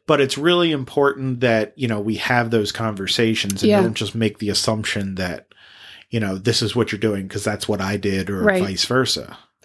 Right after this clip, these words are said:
Speaker 2: Well, and what about condoms and dental dams?
Speaker 1: Okay, so that's a great question. And, you know, it's, it's interesting. So in stores, one of the most highly stolen things is condoms.
Speaker 2: Yeah.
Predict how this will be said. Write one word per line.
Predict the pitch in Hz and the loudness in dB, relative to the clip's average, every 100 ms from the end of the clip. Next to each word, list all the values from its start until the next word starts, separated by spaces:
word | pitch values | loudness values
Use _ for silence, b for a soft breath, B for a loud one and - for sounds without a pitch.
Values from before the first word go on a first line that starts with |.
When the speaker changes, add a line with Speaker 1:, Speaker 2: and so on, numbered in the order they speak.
| b - | b 2
Speaker 2:
Well, | 311 | 4
and | 302 294 | 4 4
what | 339 427 | 4 4
about | 339 311 294 - 262 | 4 4 4 -2 -4
condoms | 269 254 254 240 | 2 2 4 2
and | 220 | 4
dental | 202 196 196 | 4 4 2
dams? | 185 151 - - - - _ - | 0 -2 -2 -4 -6 -14 _ -6
Speaker 1:
Okay, | 143 185 123 | 0 2 2
so | - 131 | 0 2
that's | 127 | 2
a | 135 | 2
great | 127 117 | 2 0
question. | - 180 - 90 - | 2 0 0 -4 0
And, | 147 135 147 | 0 0 -2
you | |
know, | 151 123 | 0 2
it's, | 120 - - - | 0 -4 -6 -10
it's | 117 - | -8 -6
interesting. | 156 120 - 110 95 | -6 -6 -8 -8 -4
So | 123 110 107 B B B B B _ _ - | 0 0 -2 B B B B B _ _ 0
in | 151 151 147 135 _ _ | 2 2 -2 -8 _ _
stores, | - - 143 175 110 101 104 | -6 2 4 4 2 0 -2
one | 113 131 | 0 0
of | 139 | 0
the | 131 | 0
most | 123 117 113 - | 0 -2 -2 -6
highly | - - 120 131 139 143 139 | -6 -4 0 4 4 2 0
stolen | 131 - - - 127 131 127 123 120 | -2 0 -2 2 4 4 4 0 -4
things | 107 - 131 117 92 82 87 98 - - _ - | -6 0 2 0 -4 -10 -10 -8 -6 -8 _ -8
is | 107 | -8
condoms. | - 131 107 - - - - - | 0 0 0 -6 -12 -10 -8 -6
Speaker 2:
Yeah. | 196 | -4